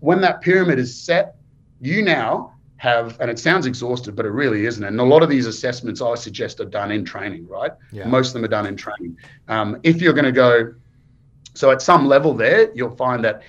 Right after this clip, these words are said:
Speaker 1: you might be looking deeper and looking at fascicles, and you might be looking at tendon cross-sectional area,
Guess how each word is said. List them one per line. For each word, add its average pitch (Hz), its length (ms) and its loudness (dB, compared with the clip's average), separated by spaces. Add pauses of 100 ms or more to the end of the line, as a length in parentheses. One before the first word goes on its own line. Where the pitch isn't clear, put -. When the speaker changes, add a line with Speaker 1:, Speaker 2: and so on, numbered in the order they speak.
(120)
Speaker 1:
you 123 140 -2
might 120 240 0
be 117 100 -6
looking 117 320 -6
deeper 120 460 -6 (160)
and 107 220 -4
looking 110 260 -6
at 110 160 -6
fascicles, 147 600 -10 (200)
and 110 140 -8
you 107 40 -4
might 110 200 -4
be 117 80 -8
looking 113 200 -10
at - 120 -14
tendon 120 280 -6
cross-sectional 120 560 -8
area, 110 320 -2